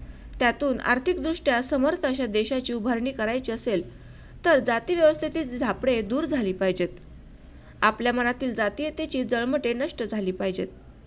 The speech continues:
कार्यक्षमतेच्या उच्च नीचता आणि जाती यांवर आधारित जुनाट कल्पना कवटाळत बसून आपण नवीन आर्थिक युगात यशस्वी पदार्पण करू शकणार नाही. त्यासाठी आपली मानसिकता पुन्हा एकदा तपासून पाहणे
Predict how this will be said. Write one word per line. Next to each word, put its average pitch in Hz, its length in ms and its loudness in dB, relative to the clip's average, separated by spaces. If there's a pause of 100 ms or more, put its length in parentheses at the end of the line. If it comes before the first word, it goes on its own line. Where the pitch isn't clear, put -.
(760)
कार्यक्षमतेच्या 330 760 2
उच्च 262 280 -2
नीचता 262 440 0 (380)
आणि 233 280 -2 (120)
जाती 226 380 2
यांवर 233 340 2
आधारित 240 360 2
जुनाट 254 360 0
कल्पना 208 500 -2 (420)
कवटाळत 302 440 6
बसून 262 440 -2
आपण 233 340 0
नवीन 240 340 -2 (100)
आर्थिक 226 460 -2
युगात 220 360 0
यशस्वी 302 440 -2
पदार्पण 220 480 -2
करू 262 220 0
शकणार 202 380 -4
नाही. 180 220 -4 (1000)
त्यासाठी 254 480 2
आपली 269 360 0
मानसिकता 247 680 -2
पुन्हा 262 440 0
एकदा 247 280 -2
तपासून 285 460 -2
पाहणे 277 400 -2